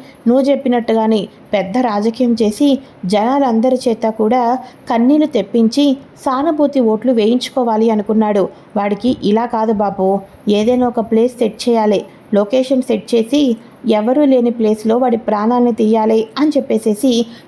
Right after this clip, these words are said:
రుద్ర అలానే సత్య మహాదేవయ్యతో మాట్లాడుతూ, "వాడికి స్కెచ్ గీయాలి, స్కెచ్ గీయకపోతే మళ్ళీ నువ్వు జైలుకి వెళ్ళాల్సి వస్తుంది బాబు, ఎందుకంటే తన తండ్రిని కూడా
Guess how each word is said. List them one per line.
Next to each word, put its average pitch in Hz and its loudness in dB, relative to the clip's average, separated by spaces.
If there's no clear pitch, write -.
రుద్ర 226 -2
అలానే 226 2
సత్య 208 -2
మహాదేవయ్యతో 233 2
మాట్లాడుతూ, 220 2
"వాడికి 247 0
స్కెచ్ 220 -2
గీయాలి, 220 2
స్కెచ్ 247 -2
గీయకపోతే 233 2
మళ్ళీ 220 4
నువ్వు 247 2
జైలుకి 247 2
వెళ్ళాల్సి 254 2
వస్తుంది 226 0
బాబు, 190 2
ఎందుకంటే 240 2
తన 262 2
తండ్రిని 254 0
కూడా 277 2